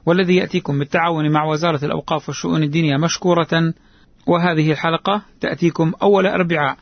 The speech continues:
من كل شهر هجري، نتناول فيها مواضيع مختلفة. أعزائي المستمعين في كل مكان، معي هنا في الاستوديو، آه، الأستاذ ماجد صقر،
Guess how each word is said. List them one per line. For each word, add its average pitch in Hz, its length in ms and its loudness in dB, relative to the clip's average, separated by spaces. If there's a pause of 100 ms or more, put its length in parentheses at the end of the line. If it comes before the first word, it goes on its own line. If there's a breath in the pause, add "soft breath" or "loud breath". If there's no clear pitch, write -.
(120)
من 147 100 -2
كل 156 220 -2
شهر 151 240 0
هجري، 151 500 0 (360 soft breath)
نتناول 160 580 0
فيها 143 420 -2
مواضيع 143 540 0
مختلفة. - 540 -4 (680 soft breath)
أعزائي 180 320 0
المستمعين 180 400 -4
في 165 160 -8
كل 165 240 -6
مكان، 170 440 -4 (380)
معي 151 280 0
هنا 139 200 -2
في - 120 -8
الاستوديو، 151 720 0
آه، 127 480 -6
الأستاذ 147 680 -2
ماجد 135 300 -4
صقر، 151 420 0